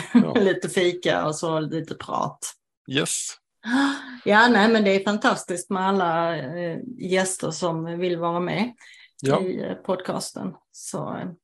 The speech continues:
Speaker 2: jag, jag svänger mig med, eh, de här, eh, kändisarna, så.
Speaker 1: Ja, eh, jag märker det. Det är väldigt,
Speaker 2: <laughs>
Speaker 1: väldigt roligt.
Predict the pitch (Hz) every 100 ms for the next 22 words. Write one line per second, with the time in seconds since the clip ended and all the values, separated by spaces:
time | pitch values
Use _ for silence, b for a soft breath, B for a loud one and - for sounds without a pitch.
0 | B B B B B B B _ - 185
1 | - 208 196 185 - 226 208 175 180 175
2 | 170 175 175 175 170 170 175 180 190 -
3 | - 147 165 B B - - 202 165 160
4 | - - - - _ - - _ _ _
5 | _ - 156 196 - - 139 143 156 165
6 | 208 - 135 175 117 110 123 - 143 135
7 | - - 202 - 123 143 127 123 - 117
8 | - - -